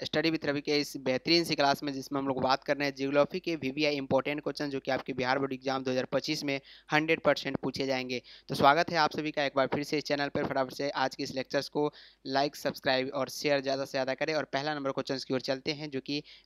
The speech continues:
बेहतरीन सवाल है और बार-बार आपके बिहार बोर्ड एग्जाम में पूछा गया है, तो नज़र बनाए रखेंगे, सभी क्वेश्चंस को सॉल्व करने का आप लोग प्रयास करेंगे। चलिए स्टार्ट करते हैं पहला नंबर सवाल की ओर।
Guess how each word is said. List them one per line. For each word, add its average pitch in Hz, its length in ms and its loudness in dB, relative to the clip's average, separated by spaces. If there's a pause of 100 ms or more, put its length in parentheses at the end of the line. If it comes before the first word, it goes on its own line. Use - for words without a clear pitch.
बेहतरीन 139 440 2
सवाल 143 340 4
है 151 100 2
और 139 80 4
बार-बार 131 380 6
आपके 131 200 0
बिहार 131 240 2
बोर्ड 131 140 -4
एग्जाम 131 260 -2
में 131 100 -6
पूछा 160 340 0
गया 156 220 2
है, 165 200 -4 (280)
तो 180 340 10 (140)
नज़र 139 260 4
बनाए 139 260 6
रखेंगे, 165 360 0
सभी 156 260 0
क्वेश्चंस 135 300 0
को 143 100 -2
सॉल्व 131 220 2
करने 127 260 -4
का 127 100 -4
आप 123 140 -4
लोग 131 120 -4
प्रयास 123 320 -4
करेंगे। 123 340 -6 (260)
चलिए 147 220 2
स्टार्ट 135 240 2
करते 151 220 -4
हैं 156 140 -2
पहला 131 260 0
नंबर 127 180 -4
सवाल 131 260 2
की 151 140 0
ओर। 175 140 6